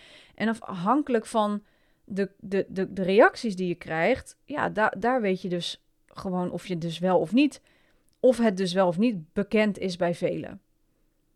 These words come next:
Hè, dus, dus dat zijn gewoon altijd, ga eens testen. Vertaal het naar gedachtegangen, vertaal het naar handleidingen.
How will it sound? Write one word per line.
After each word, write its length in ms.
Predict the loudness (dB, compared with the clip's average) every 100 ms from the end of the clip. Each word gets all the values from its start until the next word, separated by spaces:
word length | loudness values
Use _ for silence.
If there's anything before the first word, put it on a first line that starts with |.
| _ -2
Hè, 160 | 0
dus, 240 | 2 2 2
dus 200 | 0 4
dat 200 | 2 2
zijn 220 | 0 2
gewoon 200 | 0 2
altijd, 360 | 2 2 0
ga 200 | 0 -4
eens 160 | -4 -6
testen. 580 | 2 2 2 -4 -4 -6 _ _
Vertaal 500 | -10 0 4 4 2
het 140 | 0
naar 400 | 0 2 0 -2 _ _ _ _
gedachtegangen, 800 | -4 2 4 2 -2 -4 -4 -4
vertaal 360 | -8 -4 -2 -2
het 100 | -4
naar 120 | -4
handleidingen. 840 | 0 0 0 2 0 0 -2 -4